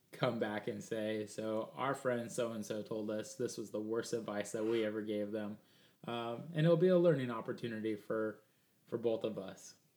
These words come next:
So, okay. So, worst advice ever given. Um,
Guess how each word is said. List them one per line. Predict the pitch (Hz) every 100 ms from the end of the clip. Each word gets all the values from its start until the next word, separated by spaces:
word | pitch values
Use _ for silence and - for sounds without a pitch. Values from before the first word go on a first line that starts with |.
| _
So, | - 120 117 113 104 127 -
okay. | 131 120 - - - - -
So, | 120 120 117
worst | 113 143 -
advice | 156 143 139 135
ever | 135 123
given. | 123 120 117 120 120 120 123 - _ _ _ -
Um, | 120 120 120 120 117 117 117 120 117